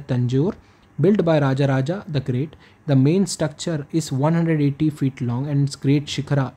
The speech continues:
is one ninety feet high। The temple is crowned by a huge dome। It is covered from top to bottom with beautiful carving।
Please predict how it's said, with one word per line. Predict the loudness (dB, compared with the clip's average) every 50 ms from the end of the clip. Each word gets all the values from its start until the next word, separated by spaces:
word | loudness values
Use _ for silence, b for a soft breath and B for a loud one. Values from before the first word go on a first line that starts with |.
| -4
is | -4 -4 -2 -2
one | 0 2 2 4 4
ninety | 4 2 2 2 0 -2
feet | -4 -4 -6 -6 -6 -8 -12 -12 _ -18 -16 -12
high। | -10 -8 -8 -10 -12 -16 _ _ _ _ _ _ _ _ _ _ _ _ -20 -20 B B B B B B B B 0
The | 0 0 2 2
temple | 2 2 2 2 0
is | 0 -2 0 0
crowned | 0 2 2 2 2 2
by | 2 4
a | 2 2
huge | 2 2 2 2 4 4 2 0 0
dome। | -2 -2 -4 -4 -6 -8 -8
It | -8 -8
is | -8 -8
covered | -6 -6 -4 -4 -4 -4 -4
from | -4 -6 -4 -4
top | -4 -4 -4 -4 -4
to | -4
bottom | -2 0 -2 -2 -2 -2 -2 -2
with | -2 -2 -2
beautiful | -2 -2 -2 -2 -2 -2 -2 -2 -2 -2
carving। | -4 -4 -4 -4 -2 -4 -4 -6